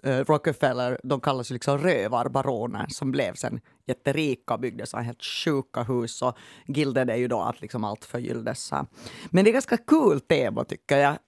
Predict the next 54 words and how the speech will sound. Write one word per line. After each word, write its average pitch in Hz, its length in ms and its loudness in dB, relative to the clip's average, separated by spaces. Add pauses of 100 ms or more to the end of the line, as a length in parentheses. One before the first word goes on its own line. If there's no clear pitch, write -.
på 160 100 4
något 147 140 4
sånt 160 160 2
som 156 140 2
Met-galan, 123 540 0
för 143 120 -2
det 139 80 4
handlar 160 220 4
ju 131 40 0
bara 123 180 2
om 123 140 0
outfits - 640 -2
där. 120 200 2
Och - 60 2
jag 156 100 2
tycker 180 160 2
också 175 200 -2
det 165 60 4
är 165 40 4
kul 220 280 2
att 156 140 0
de 143 60 -6
har 139 80 2
tagit 156 300 0
ett - 180 -4
tema 131 320 2
som 127 140 -2
de 139 120 2
inte 165 200 0
har 117 40 -4
varit 113 140 0
så - 80 0
här, 135 60 4
"Månne 147 400 0
det 135 120 -2
är 95 60 -2
politiskt 117 520 -6
korrekt - 380 -6
att - 80 -14
ta - 180 -4
det - 60 -4
här - 80 -4
temat", - 280 -6
utan 156 180 -2
de 151 120 0
har 139 80 0
bara - 180 -4
kört - 280 -6
på 117 60 -6
någonting 110 260 -8
som - 120 -8
är - 40 -10
så 123 60 -6
här 120 100 -6